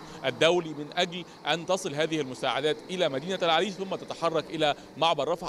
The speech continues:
أكثر من ستين طائرة حتى الآن وصلوا إلى مطار العريش الدولي محملة بأكثر من ألف وثلاثمائة طن من المساعدات الجوية وأكثر من ثلاثة آلاف وتسعمائة طن من المساعدات الأرضية هنا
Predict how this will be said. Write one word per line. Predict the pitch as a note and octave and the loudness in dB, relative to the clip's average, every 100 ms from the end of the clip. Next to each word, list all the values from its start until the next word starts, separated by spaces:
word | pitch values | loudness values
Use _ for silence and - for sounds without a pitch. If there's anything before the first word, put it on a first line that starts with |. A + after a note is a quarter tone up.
| G3 | -6
أكثر | - F#3+ | -4 -6
من | D#3 | -6
ستين | C#3 D#3 A#3 G#3+ | -10 -10 -2 0
طائرة | G3+ E3 B2+ B2 - - | 4 4 2 -2 -6 -4
حتى | F3 F3+ D#3+ | -2 0 -2
الآن | - F3 D#3 | -2 -4 0
وصلوا | D#3+ E3 C#3 B2 | 0 0 -2 -2
إلى | B2+ | -2
مطار | B2 B2 D#3+ D#3+ C3+ | -2 0 2 2 0
العريش | A#2+ C3 D#3 | 0 -2 -4
الدولي | C#3 A#2+ D#3 F#3 | -6 0 0 2
محملة | D3+ C3 E3 F3+ D3 | -2 -2 0 4 2
بأكثر | B2+ D#3+ - D#3 | 2 -2 -2 -6
من | C3 - | -2 -2
ألف | G3 D#3+ | 0 0
وثلاثمائة | C3 B2+ A#2 C#3 F#3+ A3+ - - - | 0 0 -2 -2 2 2 0 -10 0
طن | - A3+ | 4 6
من | E3+ E3 | 4 -4
المساعدات | D#3 B2+ C3+ B2+ E3 C#3+ | -4 -2 0 2 0 -2
الجوية | B2 B2 C#3+ G#3+ A3 G#3 - - | -2 0 0 2 2 0 -2 4
وأكثر | D#3 G3+ F#3 | 4 4 -2
من | D#3 | -6
ثلاثة | C3+ D3 - - | -6 -6 -6 -6
آلاف | C#3+ D3+ F#3+ E3 | -2 2 2 0
وتسعمائة | B2+ B2+ A2 F3 G3 C#3+ - | -6 -6 -4 -2 -2 -4 0
طن | F#3+ G#3+ | 2 2
من | E3 E3+ | 0 -4
المساعدات | D#3+ C3 C#3+ C#3+ D#3 | -4 -2 0 0 -2
الأرضية | - C3 A#2+ F3 | -6 -4 0 2
هنا | C#3+ C#3+ G3+ F3 | 2 2 2 2